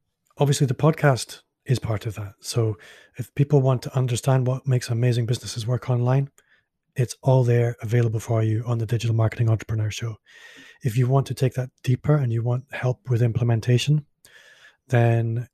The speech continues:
I have a membership site, amplify me dot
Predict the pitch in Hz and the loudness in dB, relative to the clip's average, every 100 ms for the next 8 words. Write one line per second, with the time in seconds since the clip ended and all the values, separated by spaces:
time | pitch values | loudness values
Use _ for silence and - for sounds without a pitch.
0 | _ _ - 117 104 117 113 113 - - | _ _ -4 -2 0 0 0 -4 -10 -4
1 | 113 127 120 123 - - 135 139 - _ | -2 0 0 -4 -4 0 0 -2 -10 _
2 | _ - 120 - - 120 117 113 123 127 | _ -8 -6 -4 -2 -2 0 2 0 0
3 | - 117 120 | -2 -2 -2